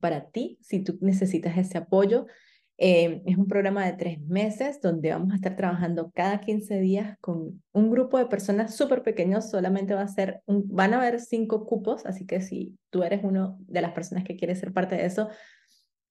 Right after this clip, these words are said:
te recomiendo que te suscribas de una vez. Son simplemente cinco cupos porque quise abrir un grupo pequeño, un grupo V I P,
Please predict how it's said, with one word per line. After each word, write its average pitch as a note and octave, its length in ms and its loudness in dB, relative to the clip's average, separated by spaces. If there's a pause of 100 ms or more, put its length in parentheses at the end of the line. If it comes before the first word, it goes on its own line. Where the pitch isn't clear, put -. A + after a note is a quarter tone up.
(120)
te F#3+ 120 6
recomiendo E3+ 440 0
que F#3 120 2
te E3 100 -2
suscribas E3+ 500 -2
de E3+ 240 0
una B3+ 300 6
vez. A#3+ 320 2
Son F#3 160 0
simplemente A3 640 -2
cinco A3 560 -2
cupos G#3+ 640 -2 (480)
porque E3 260 2
quise F#3 240 -4
abrir F#3+ 240 4
un F#3+ 120 2
grupo G3 240 2
pequeño, E3+ 420 -4
un F#3+ 100 2
grupo F3+ 220 0
V F#3 160 0
I D#3 260 -4
P, F3+ 260 -6